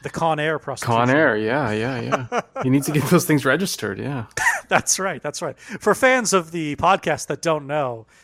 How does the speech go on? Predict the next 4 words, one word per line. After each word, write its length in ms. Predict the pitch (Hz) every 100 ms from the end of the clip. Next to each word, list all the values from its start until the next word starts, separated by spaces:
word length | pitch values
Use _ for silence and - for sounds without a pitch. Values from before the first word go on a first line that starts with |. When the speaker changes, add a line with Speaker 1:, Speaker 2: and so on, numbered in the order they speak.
| _ -
Speaker 1:
in 180 | 147 143
Con 320 | - 190 165
Air, 580 | 160 156 127 117 110 _ _ _ _ _
uh, 680 | 196 135 131 123 117 117 117